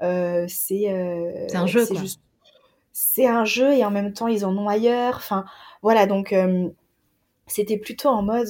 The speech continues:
Speaker 1: euh, « Oh, bon, bah, euh, vous avez quelque chose d'autre à me proposer pour essayer de récupérer ce qu'on a perdu ? » Mais tranquille, tu vois. <laughs>
Speaker 2: J'adore.
Speaker 1: Donc, euh, donc voilà, v-, vraiment pas de stress à ce niveau-là ou autre.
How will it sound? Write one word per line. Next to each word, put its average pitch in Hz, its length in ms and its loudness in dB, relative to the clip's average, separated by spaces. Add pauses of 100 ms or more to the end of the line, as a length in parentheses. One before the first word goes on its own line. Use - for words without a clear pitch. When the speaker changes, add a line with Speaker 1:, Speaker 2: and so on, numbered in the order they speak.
Speaker 1:
euh, « 185 200 2 (520)
Oh, 240 200 6
bon, 247 140 0
bah, 208 280 6
euh, 190 440 4 (280)
vous 208 160 0
avez 208 160 4
quelque 208 280 -2
chose 233 200 -4
d'autre 247 140 -4
à 247 40 0
me 226 60 -2
proposer 247 400 0
pour 277 180 0
essayer 233 200 -2
de 226 80 -2
récupérer 240 440 2
ce 254 80 -4
qu'on 233 140 -2
a 233 80 2
perdu ? » 254 400 0 (520)
Mais 202 100 6
tranquille, 254 480 -2 (200)
tu 208 80 -12
vois. 202 200 2 (280)
<laughs> 277 460 2
Speaker 2:
J'adore. 156 420 0 (720)
Speaker 1:
Donc, 240 320 0
euh, 214 300 2 (480)
donc 208 180 0
voilà, 220 240 4
v-, 190 160 -2
vraiment 254 340 0
pas 285 140 2
de 240 160 -2
stress 262 460 -4
à 247 60 4
ce - 140 -10
niveau-là 226 300 -2
ou 226 100 2
autre. - 160 0